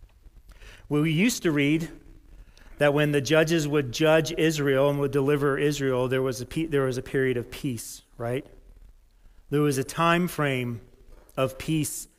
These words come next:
after the judgment. But we don't see that here. We haven't seen that in quite a while. And the thing that I honestly just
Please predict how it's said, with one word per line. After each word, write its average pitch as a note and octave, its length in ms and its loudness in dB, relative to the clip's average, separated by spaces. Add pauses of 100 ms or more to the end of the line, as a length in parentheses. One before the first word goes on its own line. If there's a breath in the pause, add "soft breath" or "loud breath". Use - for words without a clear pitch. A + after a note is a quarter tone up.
(240 soft breath)
after C3+ 580 0 (280 loud breath)
the C3 100 -2
judgment. B2+ 600 -4 (960)
But C#3+ 100 -2
we D#3+ 120 4
don't D#3+ 180 0
see F3+ 200 -2
that D3 180 2
here. C3 180 0
We C3+ 140 0
haven't C#3 300 0
seen D3 300 -4
that C#3 280 -2 (240 loud breath)
in C3+ 360 -2 (280 loud breath)
quite C3+ 440 0 (280 loud breath)
a C3 100 -2
while. B2 520 0 (2250)
And C#3+ 160 -2
the C#3+ 60 -2
thing F3+ 240 0
that D#3 140 2
I C#3+ 360 0 (100)
honestly C#3+ 440 0
just C3+ 260 -4